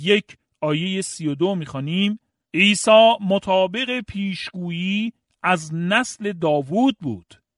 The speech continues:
با توجه به میکا فصل پنج آیه دو، طبق پیشگویی در بیت لحم زاده شد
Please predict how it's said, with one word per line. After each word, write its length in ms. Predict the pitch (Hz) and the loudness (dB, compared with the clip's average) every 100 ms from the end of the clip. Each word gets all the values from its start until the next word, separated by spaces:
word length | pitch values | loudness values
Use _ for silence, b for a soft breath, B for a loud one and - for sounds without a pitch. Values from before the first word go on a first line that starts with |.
| _ _ - | _ _ 0
با 160 | 190 | 2
توجه 680 | 196 180 165 151 190 190 190 | 2 2 0 2 4 4 2
به 120 | 156 170 | 2 2
میکا 760 | 165 165 165 - 185 185 185 - | 4 2 0 -2 0 0 0 -4
فصل 380 | - 180 - 160 147 | -4 -4 -4 -6 -8
پنج 460 | - 180 180 185 - _ - | -4 -2 0 -2 -4 _ -4
آیه 340 | 156 165 185 | 0 2 0
دو، 420 | 143 160 185 185 180 _ _ _ | 2 4 6 6 2 _ _ _
طبق 500 | - 233 240 - 226 - | -2 0 0 0 -2 -2
پیشگویی 640 | - 160 - - 156 180 208 | -10 -8 -10 -10 -8 -6 -2
در 260 | 180 165 | 0 0
بیت 460 | 156 156 156 147 - | -2 -4 -2 -4 -8
لحم 440 | 156 151 151 196 | -6 -6 -4 -2
زاده 320 | 180 135 120 | -2 -4 -4
شد 360 | 110 - 92 _ | -8 -12 -14 _